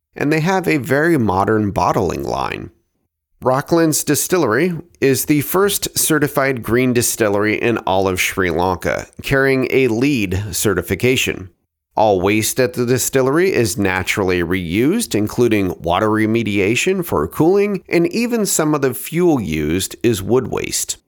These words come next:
Iraq is the flagship product made at the Rockland Distillery, with half a dozen different brands and bottlings,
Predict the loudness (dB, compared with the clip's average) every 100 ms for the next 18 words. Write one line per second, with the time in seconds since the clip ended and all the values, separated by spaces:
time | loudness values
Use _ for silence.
0 | _ _ _ 0 2 0 -2 -2 -2 0
1 | 0 0 0 0 0 -2 -2 -2 -4 -4
2 | 0 0 -2 -2 0 2 0 -2 -2 0
3 | 0 -2 -2 -2 -4 0 0 2 2 0
4 | -4 -6 0 0 -2 -2 0 0 -4 -2
5 | -2 2 2 2 0 2 0 0 -4 -2
6 | 0 0 0 0 -2 -4 0 0 2 2
7 | 0 -2